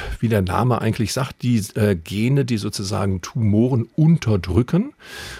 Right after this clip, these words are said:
Und auch die funktionieren im Alter immer weniger gut, weil deren epigenetisches Muster sich verändert. Und, äh, deshalb ist Krebs im Wesentlichen eben auch eine Alterungserkrankung. Und die wirken sich offensichtlich sehr positiv auf diese Tumorsuppressorgene aus.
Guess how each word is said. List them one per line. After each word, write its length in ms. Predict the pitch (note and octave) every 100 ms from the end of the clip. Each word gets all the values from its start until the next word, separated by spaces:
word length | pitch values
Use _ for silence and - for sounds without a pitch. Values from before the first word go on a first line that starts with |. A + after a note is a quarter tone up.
| -
Und 180 | C3+
auch 160 | A#2 G2+
die 400 | G2+ B2 E3 G#3
funktionieren 720 | - - - C3+ B2+ A#2+ A#2+
im 140 | A2+ -
Alter 520 | G2+ A2 D3 C3+ C#3
immer 280 | - G#2+ F2+
weniger 400 | G2+ A2+ G#2 F#2+
gut, 380 | E2 A#2 A3+ -
weil 160 | C3+ B2
deren 240 | G#2 G#2+
epigenetisches 800 | A#2+ - G#2 G2 G#2+ A2+ G2 -
Muster 380 | G#2 C3+ - D3+
sich 200 | D3+ -
verändert. 540 | D3 - D3 E3 A3 - - - - - -
Und, 500 | A#2+ A#2 A2+ - B2+
äh, 240 | A#2+ A#2
deshalb 380 | G#2 G2+ A2+ A#2+
ist 140 | -
Krebs 300 | - A2 B2
im 120 | G#2 G2
Wesentlichen 460 | G#2+ A#2+ G#2 A#2
eben 240 | G2+ F#2+ G2
auch 100 | F#2
eine 340 | F#2 E2+ -
Alterungserkrankung. 1200 | F#2 G#2 G2+ A2+ - A#2 - B2 C#3 D#3+ F3 F#3 - - -
Und 180 | A#2 - -
die 320 | B2 C3+ F3+
wirken 240 | D#3 C#3 C3+
sich 160 | B2
offensichtlich 580 | - - A2 A2+ - G2+
sehr 180 | - B2+
positiv 560 | - B2+ A#2+ A#2 A#2 -
auf 100 | -
diese 260 | A2 G#2+
Tumorsuppressorgene 1000 | - C3+ A2+ A2 - B2+ - E2 E2+ F2 G2+
aus. 300 | - -